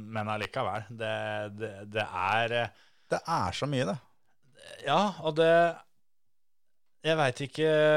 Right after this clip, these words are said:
Speaker 1: vi snakket litt om det, vi to, at, eh, dette her er jo, eh, er jo V R C sitt svar på Haas i,
Speaker 2: Mhm.
Speaker 1: i Formel en, og så, og s-, jeg vet ikke om, om du har f-, om, om du tok den jobben med, med å finne ut det, for at, eh,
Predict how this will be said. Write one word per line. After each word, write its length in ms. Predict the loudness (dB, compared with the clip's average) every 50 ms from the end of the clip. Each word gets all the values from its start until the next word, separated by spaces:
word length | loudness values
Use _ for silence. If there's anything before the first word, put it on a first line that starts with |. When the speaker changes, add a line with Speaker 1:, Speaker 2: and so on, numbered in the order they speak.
| 6 4 2 0 -2 -6 -4
Speaker 1:
vi 160 | -2 -2 -2
snakket 400 | 0 -2 -2 -4 -2 0 0 0
litt 100 | 0 0
om 140 | -2 -2 -2
det, 120 | -4 -4 -4
vi 80 | -4 -4
to, 200 | -4 -2 -2 -2 -2
at, 320 | -2 -4 -6 -6 -6 -4
eh, 640 | 0 0 2 4 4 4 4 4 4 2 2 0
dette 280 | 0 -2 -4 -2 -2 -2
her 220 | 0 0 0 0
er 220 | 0 0 0 0 -2
jo, 100 | -2 -2 -2 -2 -2
eh, 540 | 0 0 0 0 0 -2 -2 -2 -4 -6 -6 -8
er 220 | -6 -6 -4 -4
jo 60 | -4 -4
V 100 | -4 -6
R 200 | -6 -8 -10 -10
C 160 | -8 -8 -8 -8
sitt 220 | -8 -10 -12 -10
svar 160 | -10 -10 -10 -8
på 140 | -8 -4
Haas 480 | -2 0 0 0 0 -4 -4 -8 -8 -8 -12 _ _ _ _ _ _ _ _ _ _ _ _ _ _ _ _ -8
i, 160 | -4 -2 -2
Speaker 2:
Mhm. 160 | -2 -4 -6 _ _ _ _ _ -8
Speaker 1:
i 100 | -8 -6
Formel 320 | -4 -4 -6 -4 -4 -2
en, 240 | -2 -2 -2 -2 -4 -8 -10
og 140 | -8 -6 -4
så, 240 | -4 -2 -2 0 0 2 2 2 2 0 0
og 60 | -2 -4
s-, 180 | -4 -6 -8
jeg 140 | -10 -12 -14 -14 -16 -20 -18 -10
vet 160 | -6 -6 -6 -4
ikke 120 | -6 -8
om, 60 | -8 -8
om 100 | -6 -2
du 80 | 0 0
har 140 | 0 0
f-, 100 | -2 -6 -14 -10
om, 240 | -8 -6 -6 -6 -10 -12 -16 -14
om 100 | -10 -8
du 80 | -6 -6
tok 260 | -6 -8 -12 -12 -8 -6
den 140 | -6 -4 -4
jobben 320 | -4 -4 -4 -6 -8 -8 -10
med, 320 | -8 -6 -6 -6 -6 -8
med 160 | -8 -8 -8
å 200 | -8 -8 -10 -12
finne 400 | -14 -12 -10 -10 -8 -8 -8 -8 -8
ut 100 | -8 -6
det, 140 | -6 -6 -6
for 100 | -8 -10
at, 120 | -8 -6 -4
eh, 160 | -4 -4